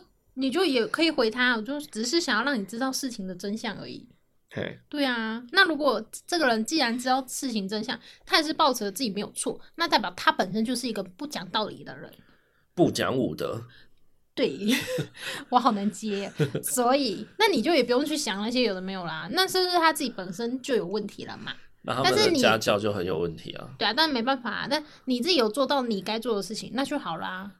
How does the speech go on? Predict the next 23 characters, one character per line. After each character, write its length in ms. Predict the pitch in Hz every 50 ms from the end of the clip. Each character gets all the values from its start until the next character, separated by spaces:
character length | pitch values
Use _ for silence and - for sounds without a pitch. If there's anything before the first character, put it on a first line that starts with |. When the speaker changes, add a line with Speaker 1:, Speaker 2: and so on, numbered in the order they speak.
| _ -
Speaker 1:
你 200 | 240 226 214 208 -
问 180 | 277 277 247 240
心 260 | 233 - - 220 220
无 160 | 214 175 - -
愧。 200 | - - - - - - _
Speaker 2:
是 120 | - - -
啊。 20 | -
Speaker 1:
你 60 | 233
现 100 | - -
在 60 | 359 349
是 40 |
不 60 | 349 349
是 120 | 339 330
觉 140 | 294 294 247
得 80 | 247
对 160 | 247 240 285 285
小 180 | 285 - 214
女 140 | 220 226 220
孩 180 | 208 202 - -
特 220 | - - - 254
别 200 | 208 - 208 190
有 120 | 196 - -
愧？ 260 | - - - - -